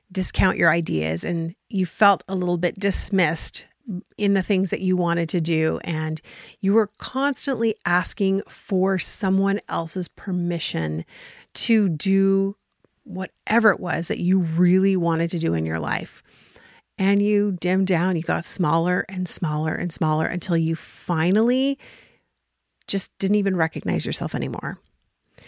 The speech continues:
And when that happens, that can create a sense of really not even knowing who we are anymore and second guessing almost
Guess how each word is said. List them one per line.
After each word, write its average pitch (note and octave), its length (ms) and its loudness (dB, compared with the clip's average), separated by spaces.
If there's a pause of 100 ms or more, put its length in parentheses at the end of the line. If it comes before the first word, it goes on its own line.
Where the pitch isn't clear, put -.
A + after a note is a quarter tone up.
(340)
And G3+ 240 6
when G3 120 4
that C4 180 6
happens, F3 840 2 (420)
that A3 220 2
can D#4 240 2 (220)
create F#3 540 2
a F3+ 60 2
sense E3+ 340 0
of E3+ 280 0
really A3 400 4
not F3+ 460 4
even F3 420 0 (280)
knowing F#3 880 2 (540)
who - 200 -2
we F3 160 4
are D#3+ 200 2
anymore D3+ 520 -6 (580)
and G3 500 4 (440)
second A#3 580 0
guessing F3+ 540 2
almost B3+ 540 2